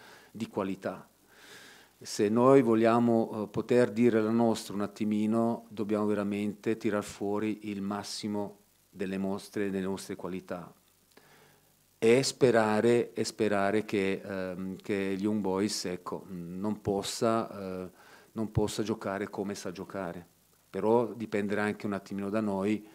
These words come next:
quanto ci metteremo noi per metterli in difficoltà. Una cosa è sicura, se entriamo con paura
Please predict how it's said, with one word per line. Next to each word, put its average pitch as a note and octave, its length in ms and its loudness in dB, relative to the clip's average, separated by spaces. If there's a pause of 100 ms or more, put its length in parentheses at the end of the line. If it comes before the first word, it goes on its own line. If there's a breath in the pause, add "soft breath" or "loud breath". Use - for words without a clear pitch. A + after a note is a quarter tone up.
(480 loud breath)
quanto A#2+ 560 4
ci - 140 -4
metteremo G#2 460 0
noi G2+ 540 -4 (360 loud breath)
per G2+ 140 -4
metterli G2 400 -4
in G2 60 -4
difficoltà. F#2 720 -8 (760)
Una A2 180 -2
cosa C3 280 6
è - 20 4
sicura, G2 720 -4
se - 200 -2
entriamo A#2 360 2
con G2+ 180 -8
paura A#2 640 0